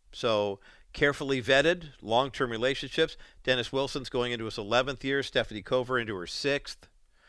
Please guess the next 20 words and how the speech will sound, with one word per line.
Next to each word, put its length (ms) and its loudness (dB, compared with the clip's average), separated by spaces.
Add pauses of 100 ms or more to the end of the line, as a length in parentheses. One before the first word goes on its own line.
(420)
We 80 -4
just 180 -4
started 380 0
a 60 -6
new 120 -2
relationship 600 -2
with 140 -16
Preborn, 460 -2
but 140 -4
they're 140 2
gonna 120 2
be 140 -4
with, 260 -4
on 280 0
with 160 -4
us 100 -8
till 140 -10
Jesus 420 -6
comes 220 -12
back. 400 -12